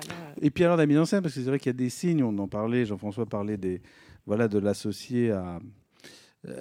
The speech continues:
Speaker 2: c'est quand même là-dessus le point aussi avec, euh, avec Hitchcock, c'est un cinéaste du signe aussi, et il sème son film de pas mal de signes de ce qui va arriver. C'est, parfois ils sont musicaux, parfois ce sont des, des éléments dont parlait Jean-François, d'associer ce personnage à la mort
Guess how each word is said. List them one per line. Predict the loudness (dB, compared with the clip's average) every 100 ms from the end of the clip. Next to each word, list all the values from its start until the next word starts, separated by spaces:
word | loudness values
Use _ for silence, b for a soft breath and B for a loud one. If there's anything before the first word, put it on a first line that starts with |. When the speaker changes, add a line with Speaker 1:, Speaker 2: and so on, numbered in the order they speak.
| -14
Speaker 2:
c'est | -10 -6
quand | 0
même | 2 2
là-dessus | 0 -2 -2
le | -4
point | 0 -2
aussi | -2 -4
avec, | -4 -6 -10 -10
euh, | -8 -6 -6
avec | -6 -6
Hitchcock, | -4 0 0
c'est | 0 -4 -4
un |
cinéaste | -6 -6 -4 -4
du | -6 -10
signe | -2 -2 -2
aussi, | -6 -8 -8 -6 -6
et | -6
il | -10
sème | -8 -2 -2 -2 -8 -12
son | -10 -10
film | -4 -2 -2 -4
de |
pas | -8 -8 -6
mal | -6 -6 -6
de | -8
signes | -8 -4 -2 -2 -4
de | -6
ce | -8
qui | -8 -6
va | -4
arriver. | -4 -4 -2 -2
C'est, | -4 -8
parfois | -8 -6 -6
ils |
sont | -6
musicaux, | -6 -6 -10 -10 -8 -6
parfois | -8 -10 -10 -10
ce | -10 -14
sont | -12
des, | -10 -10 -10 B B
des | -6 -2
éléments | 0 0
dont | -2
parlait | -4
Jean-François, | -4 -6 -8 -8 -4 -4 -4
d'associer | -6 -12 -12
ce | -10
personnage | -10 -6 -4 -4
à | -6
la | -8
mort | -8 -8